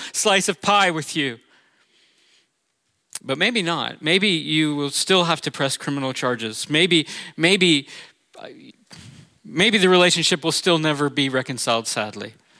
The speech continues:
But the key is that you no longer hold the note. Now,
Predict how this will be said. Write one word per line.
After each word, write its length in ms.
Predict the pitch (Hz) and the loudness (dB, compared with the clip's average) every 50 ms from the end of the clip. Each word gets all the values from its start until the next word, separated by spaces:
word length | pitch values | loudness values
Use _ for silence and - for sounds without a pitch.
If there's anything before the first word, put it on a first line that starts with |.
| _ _ _ _ _ _ _ _ _ _ - _ _ _ _ _ _ _ _ | _ _ _ _ _ _ _ _ _ _ -20 _ _ _ _ _ _ _ _
But 120 | - 139 117 | -8 -6 -6
the 80 | 143 | -6
key 200 | - - 160 147 | -2 2 4 4
is 120 | 139 123 117 | 4 2 0
that 100 | 123 117 | -2 0
you 240 | 131 135 147 151 | 2 2 2 4
no 160 | 147 139 123 117 | 2 2 0 0
longer 340 | 110 110 110 107 101 101 | -2 -4 -4 -6 -8 -10
hold 220 | 92 107 107 104 95 | -8 -8 -10 -8 -8
the 80 | 104 | -10
note. 320 | 98 98 101 101 - - - - _ _ _ _ _ _ _ _ _ _ _ _ _ _ _ _ _ _ _ _ _ _ _ _ _ _ _ _ _ _ _ _ _ _ _ _ _ _ _ _ _ _ _ _ _ _ - - | -10 -10 -10 -10 -12 -16 -20 -20 _ _ _ _ _ _ _ _ _ _ _ _ _ _ _ _ _ _ _ _ _ _ _ _ _ _ _ _ _ _ _ _ _ _ _ _ _ _ _ _ _ _ _ _ _ _ -6 0
Now, 400 | 151 147 156 165 147 120 113 - | 2 2 4 4 2 0 -2 -4